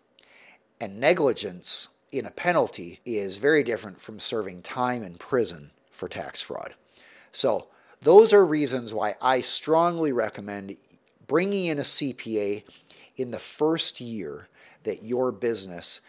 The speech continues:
has significant profits. That's the time to get the C P A involved s-, to set up your company right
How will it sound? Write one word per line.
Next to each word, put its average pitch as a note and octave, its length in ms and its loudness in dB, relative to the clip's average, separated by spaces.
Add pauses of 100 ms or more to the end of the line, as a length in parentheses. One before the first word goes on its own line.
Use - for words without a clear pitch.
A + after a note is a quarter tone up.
(160)
has A2 320 0
significant G#2 800 -2
profits. - 680 -8 (460)
That's C3+ 360 2
the C#3 80 0
time A#2+ 320 -4
to A2 80 -6
get G#2 180 -4
the G#2 280 -10 (160)
C B2 220 -2
P A2+ 220 -2
A A2 60 2
involved G2 500 -4 (180)
s-, - 100 -10
to - 140 -12
set A2+ 220 2
up A2 120 -2
your F2+ 100 -8
company G2+ 360 -12
right B2 380 0